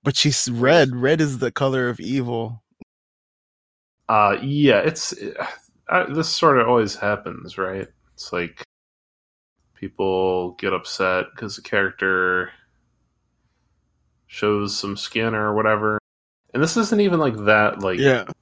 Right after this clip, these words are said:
Speaker 2: bad. This isn't, like, D O A levels, Dead or Alive levels of, like, exploitation, you know?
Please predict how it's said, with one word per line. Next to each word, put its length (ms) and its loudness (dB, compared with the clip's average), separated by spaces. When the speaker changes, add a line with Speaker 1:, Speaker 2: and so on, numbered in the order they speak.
Speaker 2:
bad. 300 4
This 200 0
isn't, 160 -4
like, 300 -2
D 240 8
O 160 8
A 240 2
levels, 540 -6
Dead 160 0
or 120 0
Alive 400 -2
levels 360 -6
of, 120 -12
like, 400 -6
exploitation, 920 -10
you 120 -8
know? 260 -4